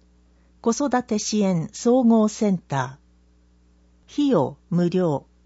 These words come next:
会員登録には、縦四センチ、横三センチの顔写真二枚と印鑑が必要です。申し込み問い合わせ。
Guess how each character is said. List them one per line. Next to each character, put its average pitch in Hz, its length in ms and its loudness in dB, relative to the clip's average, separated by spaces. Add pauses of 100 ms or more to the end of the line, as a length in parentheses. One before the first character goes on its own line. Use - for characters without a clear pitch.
(640)
会 277 220 -4
員 269 400 0
登 247 220 4
録 165 240 -2
に 156 160 -2
は、 131 200 -4 (280)
縦 269 320 -2
四 208 240 0
セ 214 200 -4
ン 185 100 -4
チ、 - 320 -10
横 202 340 -2
三 262 260 -2
セ 254 200 -4
ン 226 80 2
チ 165 180 -8
の 135 140 -2
顔 226 320 -2
写 240 160 -4
真 139 400 -6
二 214 120 4
枚 185 240 0
と - 320 -10 (220)
印 233 200 0
鑑 214 280 -4
が 131 100 -2
必 - 360 -10
要 143 200 -4
で 127 140 -10
す。 - 240 -20 (1200)
申 233 200 4
し - 100 -10
込 214 160 2
み 185 240 0
問 196 240 -2
い 185 60 0
合 175 80 0
わ 165 100 0
せ。 - 300 -8